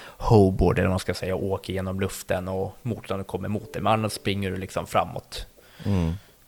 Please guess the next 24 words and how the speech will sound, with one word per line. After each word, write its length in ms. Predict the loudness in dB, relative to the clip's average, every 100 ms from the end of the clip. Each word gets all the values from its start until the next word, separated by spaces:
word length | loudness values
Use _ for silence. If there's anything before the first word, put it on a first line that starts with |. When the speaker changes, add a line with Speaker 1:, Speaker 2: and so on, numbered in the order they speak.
| _ -10
Speaker 1:
och 120 | -6 -2
fightas. 500 | -4 -4 -6 -6 -12 -20 _ _ _ -10 -10 -8
Speaker 2:
Yes. 580 | -4 -2 -4 -6 -8 -10 -4
Eh, 100 | 4
Speaker 1:
Mm. 120 | 6 6
Speaker 2:
och 100 | 2
Shredder's 600 | 4 8 10 8 6 4
Revenge 360 | 6 6 4 -2
heter 220 | -6 -4 -6
det, 100 | -6 -10 _
för 100 | -4
de 120 | 0 2
som 60 |
Speaker 1:
Ja, 180 | 2 0
Speaker 2:
undrar. 140 | -2 -8
Mm. 120 | -10 -12
Speaker 1:
precis. 720 | -8 -4 -4 -6 -8 -6 -8 -10 -12
Precis. 200 | -10 -10 -12 -12 -12 -14 -4 6
Speaker 2:
Eh, 260 | 8 8
sen 180 | 8 4
så 100 | 6
kom 140 | 6
också 200 | 6 4 0
As, 240 | 0 0